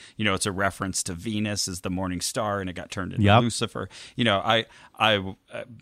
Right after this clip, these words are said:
Speaker 1: again, I could go on this forever, but I would love to hear more about kind of where you pulled the different pieces of the myth of
Speaker 2: Absolutely.
Speaker 1: Satan and aspects of his personality. Does it include other texts and non-canonical texts?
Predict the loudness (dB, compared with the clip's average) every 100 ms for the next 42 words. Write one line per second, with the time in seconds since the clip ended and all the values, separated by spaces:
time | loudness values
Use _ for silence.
0 | _ -4 0 2 0 -2 -6 -2 -2 -2
1 | -4 -4 0 2 2 -2 -2 2 2 2
2 | 0 -2 0 0 0 0 -2 -4 -6 -6
3 | -6 -6 -6 -6 -6 -4 -6 -2 -2 -2
4 | -6 -8 -10 -8 -6 -6 -6 -4 -2 -2
5 | -2 -2 2 8 8 8 4 6 6 4
6 | 2 0 -2 -2 -2 -2 -4 -4 -2 -2
7 | -2 -4 -4 -6 -8 -6 -6 -4 -4 -2
8 | -2 -2 -2 -2 -4 -6 -8 -8 -6 -6
9 | -4 -4 0 2 0 -2 -2 -2 -2 -2
10 | 0 0 -2 -6 -4 -4 -6 -8 -6 -6